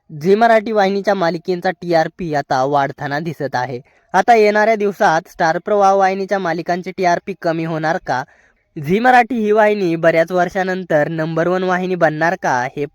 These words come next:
पाहणं रंजक ठरणार आहे. दरम्यान झी मराठी वाहिनीवरील मालिकेंच्या टीआरपी मध्ये होणारी वाढ, तर स्टार प्रवाह वाहिनीच्या मालिकेंच्या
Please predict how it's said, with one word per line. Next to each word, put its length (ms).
पाहणं 420
रंजक 400
ठरणार 300
आहे. 200
दरम्यान 560
झी 160
मराठी 420
वाहिनीवरील 560
मालिकेंच्या 580
टीआरपी 480
मध्ये 220
होणारी 380
वाढ, 400
तर 320
स्टार 380
प्रवाह 320
वाहिनीच्या 540
मालिकेंच्या 580